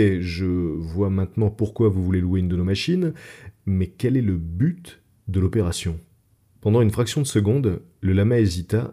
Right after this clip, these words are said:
et Wagner craignit d'avoir offensé ce singulier client qui venait de faire le voyage Lhasa-New York, une règle à calculer et le catalogue de la compagnie des compteurs électroniques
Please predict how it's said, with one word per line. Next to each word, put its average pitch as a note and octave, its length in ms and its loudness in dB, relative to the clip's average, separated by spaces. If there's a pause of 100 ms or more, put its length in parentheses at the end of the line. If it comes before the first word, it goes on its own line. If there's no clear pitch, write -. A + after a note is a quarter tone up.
(120)
et F#2+ 40 2
Wagner G#2+ 360 2
craignit G#2+ 280 2
d'avoir F#2+ 260 2
offensé F#2+ 380 -2
ce G#2+ 140 -4
singulier A#2 400 0
client G2 500 -2
qui - 120 -4
venait G#2 180 2
de G2+ 100 2
faire G2+ 220 0
le F2+ 80 2
voyage F2 340 0
Lhasa-New G2+ 440 0
York, F#2 580 -4
une G2+ 180 2
règle A2+ 200 2
à G2 40 2
calculer G#2+ 640 0
et G#2 60 2
le G2 80 2
catalogue G#2 420 0
de F2+ 80 -2
la E2+ 80 -4
compagnie G#2 440 0
des F2+ 100 -2
compteurs F2+ 320 -4
électroniques G2 640 -6